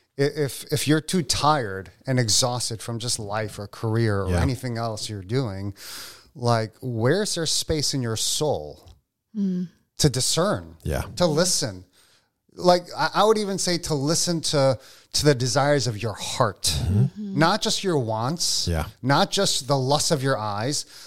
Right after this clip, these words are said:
Speaker 1: but the desires of your heart in the sense of, like Jesus says to the man, uh, "What do you want?"
Speaker 2: Mm-hmm.
Speaker 3: Mm.
Speaker 1: Right? And, um, a lot of times I think, and, and I'm learning this more and more,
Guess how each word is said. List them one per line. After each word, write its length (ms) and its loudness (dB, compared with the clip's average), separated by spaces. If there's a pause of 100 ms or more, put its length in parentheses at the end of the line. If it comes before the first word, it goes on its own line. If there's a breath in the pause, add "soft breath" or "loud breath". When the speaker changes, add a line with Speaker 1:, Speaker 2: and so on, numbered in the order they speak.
(140 loud breath)
Speaker 1:
but 120 -2
the 80 8
desires 680 2
of 120 -4
your 100 -8
heart 560 -2
in 60 -4
the 100 -4
sense 400 -2
of, 420 -6 (400 loud breath)
like 160 4
Jesus 320 -2
says 360 -2
to 80 -4
the 120 -2
man, 460 -4 (200)
uh, 100 2
"What 220 4
do 100 -2
you 180 0
want?" 680 0 (100)
Speaker 2:
Mm-hmm. 360 4
Speaker 3:
Mm. 400 -6 (120)
Speaker 1:
Right? 360 0
And, 360 4 (140)
um, 580 0 (160)
a 40 0
lot 200 4
of 60 -4
times 280 -2
I 120 0
think, 300 -4
and, 160 0
and 220 0
I'm 120 -2
learning 280 4
this 180 -2
more 180 0
and 100 -2
more, 280 2